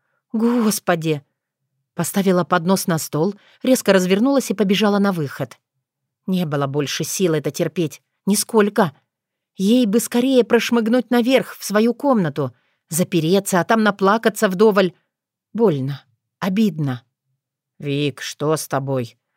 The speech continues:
Натыкается в коридоре на озабоченный взгляд Макса. "Все в порядке?" "В порядке", говорит почти срывающимся голосом.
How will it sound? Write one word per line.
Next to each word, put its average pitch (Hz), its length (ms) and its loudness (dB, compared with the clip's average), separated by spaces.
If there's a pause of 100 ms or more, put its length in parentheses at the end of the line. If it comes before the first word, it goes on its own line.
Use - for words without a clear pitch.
(220)
Натыкается 196 600 0
в - 80 -6
коридоре 185 440 2
на 160 140 0
озабоченный 175 580 0
взгляд 190 420 -2
Макса. 185 580 0 (440)
"Все - 180 -8
в - 80 -12
порядке?" 135 720 0 (640)
"В - 300 -20
порядке", 220 720 -2 (400)
говорит 156 440 -2
почти - 400 -4
срывающимся 160 800 -2
голосом. 147 640 -4